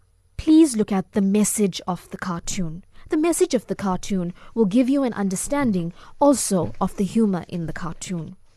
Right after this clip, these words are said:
What you need to know is what is the purpose of this cartoon? What is the con-, cartoonist trying to say? In this case, it shows the consequences of his actions, that the truth hurts. You need to know different types of humor,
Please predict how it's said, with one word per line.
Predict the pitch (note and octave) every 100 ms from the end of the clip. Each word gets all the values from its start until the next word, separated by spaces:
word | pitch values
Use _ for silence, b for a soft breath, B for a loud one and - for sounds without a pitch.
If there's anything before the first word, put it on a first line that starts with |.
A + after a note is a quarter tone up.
| b A3+
What | A3 A#3+ -
you | A3+
need | G#3+ G#3+ -
to | G3
know | A3 C4+ A3 A#3
is | B3+ -
what | A3 C#4+ -
is | C#4+ A3
the | C4
purpose | - C4+ C4 A#3 F3+
of | -
this | F3+
cartoon? | - E3+ - F3+ - - - - -
What | G3 G#3+
is | C4 B3+ -
the | -
con-, | - A#3+
cartoonist | - G#3+ G#3+ - G#3 G3 - - _
trying | - G3+ G3 G3
to | - B3+ D#4+ b b -
say? | - A#3 F#3 - B3+
In | C4
this | D4 -
case, | G#3+ G#3
it | -
shows | A3+ G#3
the | A3+
consequences | - D4 C#4 - G#3+ G3 F#3
of | F3+
his | F3+ -
actions, | G#3 - - F#3 F#3+ B B -
that | -
the | -
truth | - F#3 E3+ - -
hurts. | - F3 - - - - b b b b b b b - _ _ -
You | A3
need | A3 A3+
to | - A3
know | F#3+ G3
different | G3 F#3 G3
types | F#3 F3+ F3
of |
humor, | A3+ A#3+ C4+